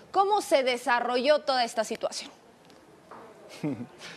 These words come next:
Speaker 2: ¿Cómo estás, María Fernanda, Luis Mario, amigos de Central Fox? Ya ni siquiera valió la pena la desmañanada que nos dimos el día de ayer para recibir a este joven jugador brasileño de veintiún años,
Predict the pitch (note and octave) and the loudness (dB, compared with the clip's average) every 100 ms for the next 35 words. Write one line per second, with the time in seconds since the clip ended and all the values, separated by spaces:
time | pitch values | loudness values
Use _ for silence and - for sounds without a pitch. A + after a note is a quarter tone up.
0 | - F3+ C#3+ D3+ C3+ G#2+ A#2 A#2+ A2+ A#2+ | 2 4 6 6 6 4 4 4 4 0
1 | A2+ B2+ C#3 A#2 G#2 B2 C#3+ B2 B2 C3+ | 2 4 4 2 2 2 4 2 0 -2
2 | A2+ G#2 A2 A2+ B2+ F3 E3+ A2 A#2+ D#3 | -2 -2 -4 2 2 2 -2 0 2 2
3 | D#3 A#2 C3+ D3 B2+ A#2 C3 B2 - B2+ | -2 -6 2 4 4 2 2 2 0 0
4 | C3 B2 A2 G#2+ G#2 A2+ A2 A#2 A2 A#2 | 2 2 2 0 -2 -4 -2 0 2 2
5 | A#2 A2 G#2 G2 A2+ A2+ A2 G#2+ G#2+ A2+ | 0 -4 -8 -6 -6 -4 -6 -4 0 2
6 | A2 A2 G#2 A#2+ A2 A2 G#2 B2+ C#3 - | 2 -2 -2 0 0 -2 -4 -2 -2 -2
7 | - - C#3+ D3 C#3+ D#3+ E3 - C3+ C3 | -12 2 2 2 0 2 2 2 2 4
8 | C#3+ C#3+ C#3 B2+ B2 C3 C#3 C3+ A#2 A2 | 4 4 2 2 0 0 0 0 0 -2
9 | A2 C3+ D3+ F#3+ G3+ | -4 0 0 2 -2